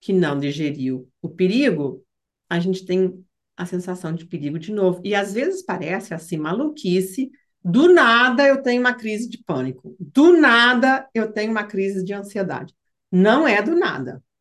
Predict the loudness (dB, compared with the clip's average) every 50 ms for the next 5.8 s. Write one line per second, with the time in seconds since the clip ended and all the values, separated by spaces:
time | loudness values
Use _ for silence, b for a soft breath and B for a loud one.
0 | _ _ _ _ _ _ _ _ _ _ _ _ _ _ _ _ -6 -2 -2 0
1 | 0 0 0 -2 -4 -8 -8 -4 -4 -2 -2 -2 -2 -2 -4 -4 -4 -4 -4 -2
2 | -2 -2 -2 -2 -4 -4 -6 -8 -8 -8 -10 -8 -10 -10 -10 -12 -16 _ -20 -20
3 | -20 -20 _ _ _ _ _ _ _ _ _ _ _ _ _ _ -4 -2 -2 0
4 | 0 0 0 0 -2 -2 -2 -2 -4 -4 -4 -4 -6 -8 -8 -8 -8 -10 -8 -6
5 | -6 -4 -4 -4 -4 -4 -4 -4 -4 -4 -4 -4 -4 -4 -6 -10